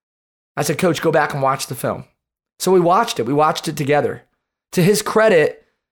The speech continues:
he was willing to grow in his awareness. He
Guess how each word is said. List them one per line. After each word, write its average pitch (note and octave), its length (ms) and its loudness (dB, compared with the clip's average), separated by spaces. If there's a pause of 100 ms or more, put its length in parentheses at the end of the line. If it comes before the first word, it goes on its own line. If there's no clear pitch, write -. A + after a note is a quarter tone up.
(140)
he G3 100 0
was F#3 180 2
willing G3 420 2
to F3+ 60 0
grow D3+ 380 2
in C#3+ 80 0
his C#3 280 0
awareness. C3+ 580 0
He C3 240 -2